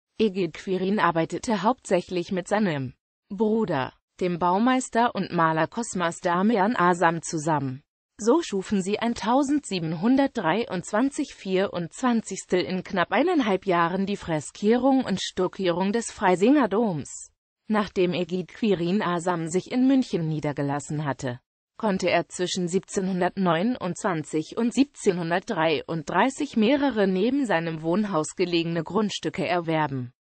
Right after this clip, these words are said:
Dort errichtete er ab siebzehnhundertdreiunddreißig zusammen mit seinem Bruder Cosmas Damian die Kirche Sankt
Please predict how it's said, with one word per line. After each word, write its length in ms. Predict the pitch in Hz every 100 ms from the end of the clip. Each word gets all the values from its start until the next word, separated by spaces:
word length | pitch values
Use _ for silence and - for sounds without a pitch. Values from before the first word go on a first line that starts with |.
| _
Dort 340 | - 220 277 -
errichtete 600 | 214 196 196 - 202 208
er 280 | - 165 -
ab 100 | 170
siebzehnhundertdreiunddreißig 1800 | 160 240 - - 175 202 180 - 175 165 135 - 160 170 185 262 311 277
zusammen 440 | - 220 196 277 302
mit 120 | 220
seinem 320 | 180 175 180
Bruder 360 | 170 180 175 175
Cosmas 580 | - 277 - 175 165 -
Damian 560 | 175 185 226 190 170
die 100 | 170
Kirche 440 | - 190 170 190 180
Sankt 600 | 220 196 143 131 -